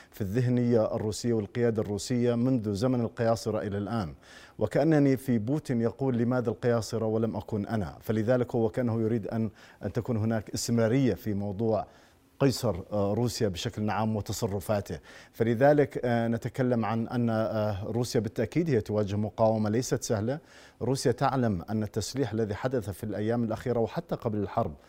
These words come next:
أيضا للأوكرانيين والجيش الأوكراني والمقاومة الأوكرانية كان بشكل كثيف وكبير جدا. أسقطت كثير من الطائرات الروسية. في أول خمسة أيام أعلنت روسيا أن هناك تقريبا خسرت ثم-، خمسمائة أو ستمائة عسكري،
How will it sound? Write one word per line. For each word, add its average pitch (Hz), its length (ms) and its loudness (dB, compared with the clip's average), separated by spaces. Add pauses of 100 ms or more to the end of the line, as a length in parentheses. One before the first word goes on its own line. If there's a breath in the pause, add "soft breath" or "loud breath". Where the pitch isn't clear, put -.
(440 soft breath)
أيضا 117 240 2
للأوكرانيين 110 840 0
والجيش 113 400 -2
الأوكراني 113 460 -4
والمقاومة 113 560 0
الأوكرانية 117 540 -2
كان 110 560 -4
بشكل 107 440 -4
كثيف 113 520 -4
وكبير 98 380 -4
جدا. 110 400 -2 (500 loud breath)
أسقطت 117 500 -6
كثير 139 300 -2
من 120 140 2
الطائرات 110 500 0
الروسية. 113 580 0 (340 loud breath)
في 127 140 2
أول 208 220 6
خمسة 175 380 -2
أيام 151 360 2
أعلنت 131 380 0
روسيا 127 340 -2
أن 117 140 0
هناك 120 440 -2
تقريبا 135 720 0
خسرت 113 640 -4
ثم-، 117 380 -2
خمسمائة 120 440 -2
أو 110 140 0
ستمائة 120 480 -6
عسكري، 87 520 -6